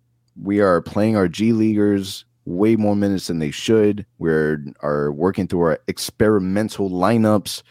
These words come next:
We are finding a way to lose every single chance that we get. The Magic are currently tied with Detroit and Houston for the worst record in the league,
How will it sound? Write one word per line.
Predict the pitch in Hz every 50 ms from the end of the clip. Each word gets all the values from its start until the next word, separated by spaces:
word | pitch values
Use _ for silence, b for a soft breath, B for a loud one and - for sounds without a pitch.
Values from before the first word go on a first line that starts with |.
| b b b b b b b
We | - 113 131
are | 135 120
finding | - - - 110 120 120 120 120 110
a | 104
way | 98 95 98 98 98
to | - 98
lose | 87 87 95 95 92 92 87 78 - -
every | 92 90 87 95
single | - - 90 87 85 80
chance | - - 76 76 71
that | - 76
we | 73 76 73 71
get. | 69 71 60 50 - _ _ _ _ _ b b b b b b b b b b b b
The | 92
Magic | 98 101 117 127 127 127 101
are | 76 92 113 131 127
currently | - 131 120 120 120 113
tied | - - 101 104
with | 101 98 90
Detroit | 80 80 - - - 110 113 117 - -
and | 87 98 107 110
Houston | - - 110 107 98 - - 117 117 123
for | - - -
the | 92 87
worst | 90 98 98 - -
record | 101 98 85 90
in | 85 87 85
the |
league, | 78 98 143 160 139 107 98 92 - -